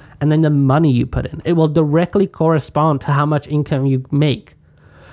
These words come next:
Now, that doesn't mean that, you know, two people putting in the same amount of effort, having a similar foundation, putting a similar amount of money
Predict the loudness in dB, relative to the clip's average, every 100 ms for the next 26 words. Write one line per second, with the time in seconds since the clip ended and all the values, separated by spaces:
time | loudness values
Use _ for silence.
0 | -4 0 2 2 2 2 0 2 4 4
1 | 2 0 -4 _ _ _ -6 -2 -2 0
2 | 0 0 2 0 2 0 0 0 0 -2
3 | 0 2 2 2 2 0 0 -2 0 0
4 | 0 0 0 0 0 0 0 -2 -2 -2
5 | -2 0 0 2 2 0 0 0 0 -2